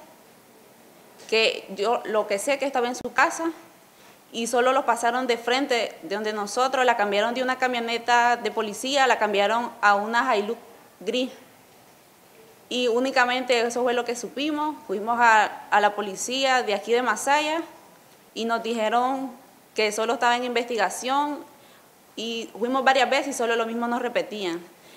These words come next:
Ahora dicen que ya se la llevaron al Chipote, que fue el traslado se hizo el domingo por la tarde. Pero la verdad no los han dicho por qué se le acusa,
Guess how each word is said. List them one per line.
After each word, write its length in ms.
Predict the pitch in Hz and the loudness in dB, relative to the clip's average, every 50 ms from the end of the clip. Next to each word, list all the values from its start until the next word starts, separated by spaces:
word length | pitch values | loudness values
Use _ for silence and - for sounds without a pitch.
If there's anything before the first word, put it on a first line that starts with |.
| - - - - - _ _ _ _ - | -20 -20 -20 -20 -20 _ _ _ _ 2
Ahora 400 | 185 208 202 202 214 226 247 254 | 4 6 6 6 6 6 4 4
dicen 280 | 262 262 254 302 285 | 2 0 -2 -4 -4
que 140 | 269 269 240 | -2 2 2
ya 140 | 226 208 220 | 4 4 2
se 180 | - 247 233 | 2 0 0
la 340 | 233 240 233 233 220 - - - | 4 4 4 4 4 0 -4 -10
llevaron 480 | - 180 202 196 185 190 190 190 208 220 | -6 -2 2 2 4 4 2 2 0 -2
al 80 | 226 | -4
Chipote, 580 | 220 - 220 - - 214 214 208 214 - 175 190 - - - - - - _ _ _ _ - | -4 -8 -10 -4 -2 0 0 0 -2 -6 -12 -12 -14 -18 -20 -20 -20 -20 _ _ _ _ -10
que 160 | - 185 185 | -8 -6 -4
fue 240 | 180 180 180 190 208 | 0 0 0 0 0
el 120 | 196 196 | -2 -2
traslado 480 | - 214 208 208 196 190 185 196 196 202 | 0 0 2 4 4 4 4 4 2 0
se 220 | 208 - 220 202 | -2 -4 -4 -4
hizo 500 | 196 214 220 214 - 233 220 220 214 - | -4 -4 -6 -6 -6 -2 -2 -2 -2 -2
el 160 | - 208 214 190 | -2 -4 -2 0
domingo 600 | 190 175 196 220 240 254 254 247 233 233 226 226 | 0 0 0 -2 -4 -4 -4 -2 -2 -2 -2 0
por 140 | 208 208 | 0 0
la 160 | 196 - - - | 0 -2 0 2
tarde. 360 | 196 190 180 180 165 165 185 - - - - - - - - - - - - - - - - - - - - - - - _ - - _ _ - | 2 2 2 0 -4 -8 -10 -10 -14 -20 -20 -20 -20 -20 -20 -20 -20 -20 -20 -20 -20 -20 -20 -20 -20 -20 -20 -20 -20 -20 _ -20 -20 _ _ -2
Pero 220 | 196 190 196 196 | 0 2 4 4
la 180 | 196 202 202 196 | 6 6 6 6
verdad 400 | 202 190 180 175 190 220 247 269 | 4 2 0 2 2 2 2 2
no 140 | 262 240 | 2 0
los 160 | 226 226 226 214 | 0 2 2 0
han 100 | 208 214 | 0 -2
dicho 480 | 202 214 - - 226 214 208 - - - - - | -6 -10 -8 -6 -4 -4 -4 -4 -6 -10 -16 -10
por 140 | - 214 208 | -6 -6 -4
qué 100 | - 208 | -4 -4
se 140 | 208 220 233 | -4 -2 0
le 100 | 233 220 | 0 0
acusa, 640 | 190 - - 262 311 339 320 - 294 285 294 277 | 0 0 -2 -4 -4 -4 -6 -6 -4 -4 -6 -6